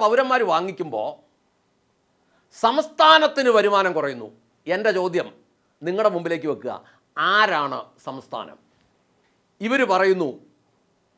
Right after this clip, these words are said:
പതിനഞ്ച് ലക്ഷം ഭരണവർഗമാണ്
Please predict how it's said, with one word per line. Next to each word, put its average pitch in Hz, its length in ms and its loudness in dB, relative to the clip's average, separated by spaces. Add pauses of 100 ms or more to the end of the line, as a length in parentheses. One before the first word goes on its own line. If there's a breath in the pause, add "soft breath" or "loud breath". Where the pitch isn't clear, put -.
(640)
പതിനഞ്ച് 247 640 4
ലക്ഷം 180 340 0 (600)
ഭരണവർഗമാണ് 170 920 2